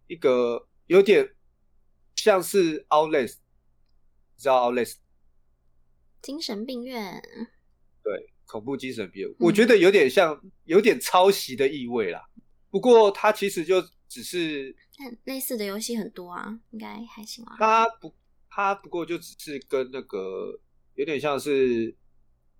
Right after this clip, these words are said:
Speaker 1: 呃，团康游戏，坐在轮椅玩团康游戏。
Speaker 2: 哼。
Speaker 1: 呃，一样是五个人。啊，我们这一次是跟到一对三代同堂，没有，两代同堂。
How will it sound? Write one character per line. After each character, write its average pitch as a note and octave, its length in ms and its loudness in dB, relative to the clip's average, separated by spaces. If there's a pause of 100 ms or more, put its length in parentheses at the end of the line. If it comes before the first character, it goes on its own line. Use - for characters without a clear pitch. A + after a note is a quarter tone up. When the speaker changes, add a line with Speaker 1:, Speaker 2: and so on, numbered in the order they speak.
(300)
Speaker 1:
呃， F#2 320 -10
团 A#2 220 -6
康 C#3 200 -2
游 G2+ 120 2
戏， A#2 320 -4 (600)
坐 G#3+ 180 6
在 F#3 180 6
轮 C#3+ 240 2
椅 B2+ 120 0
玩 F#2+ 280 -6
团 A#2 300 -4
康 C#3+ 260 -6
游 G#2 200 -8
戏。 - 280 -18 (200)
Speaker 2:
哼。 G3 500 -16 (220)
Speaker 1:
呃， A#2+ 160 -8
一 B2+ 60 -8
样 F3 180 4
是 F#3 100 2
五 C#3 140 6
个 F#2 140 -8
人。 D2+ 180 -12 (520)
啊， F3 140 2
我 D#3+ 40 2
们 A#2+ 180 -6
这 C#3+ 120 4
一 C#3+ 40 4
次 D#3 180 -4
是 C#3+ 160 -6
跟 C3 260 -2
到 B2+ 260 2
一 A2+ 80 -12 (100)
对 G2+ 840 -6 (360)
三 F#3 200 2
代 G3+ 140 4
同 E3 160 -2
堂， C3 240 0 (140)
没 G#2+ 100 -8
有， F#2 180 -4 (200)
两 A#2+ 160 -2
代 F3 160 4
同 B2+ 160 -8
堂。 B2 180 -6